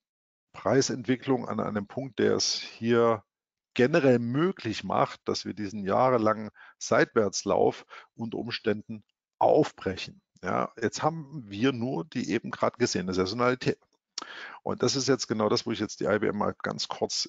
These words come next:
im Ad-Hoc-Charting, um nicht zu sagen, das macht mir eigentlich immer am meisten Spaß, das habe ich früher bei meinen Vorträgen immer gemacht. Ähm, also Live-Analysen, gibt's mir einen Chart und ich analysiere die innerhalb von wenigen Minuten.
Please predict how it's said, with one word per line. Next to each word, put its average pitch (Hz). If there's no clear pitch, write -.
im 90
Ad-Hoc-Charting, -
um 95
nicht 98
zu -
sagen, 98
das 87
macht -
mir 92
eigentlich 90
immer 85
am 85
meisten -
Spaß, -
das 87
habe 87
ich -
früher 104
bei 92
meinen 90
Vorträgen -
immer 123
gemacht. 90
Ähm, 92
also 101
Live-Analysen, 107
gibt's -
mir 113
einen 101
Chart 117
und 101
ich -
analysiere 104
die 127
innerhalb 98
von 95
wenigen 101
Minuten. 127